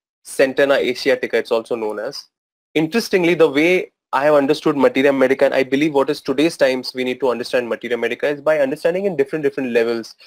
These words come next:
understanding the toxicology, understanding what it is used in modern medicine for, understanding the, not just the Materia Medica keynotes, repertory, rubrics, but trying to understand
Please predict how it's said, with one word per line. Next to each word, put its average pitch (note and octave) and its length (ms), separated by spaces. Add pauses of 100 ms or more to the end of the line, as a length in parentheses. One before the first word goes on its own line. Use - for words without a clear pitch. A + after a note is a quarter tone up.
(180)
understanding C3+ 460
the C#3 60
toxicology, A#2 880 (240)
understanding C3 460
what B2+ 240
it D3 80
is C#3 120
used C3+ 220
in C3+ 100
modern A#2+ 320
medicine A#2 340
for, A2 340 (300)
understanding C3 480
the, C3 300 (320)
not C#3+ 200
just D3+ 220
the C#3+ 80
Materia C3+ 380
Medica C3 400
keynotes, C#3 640 (280)
repertory, C3+ 520
rubrics, B2+ 380
but - 160
trying D3+ 240
to F#3 80
understand D3 540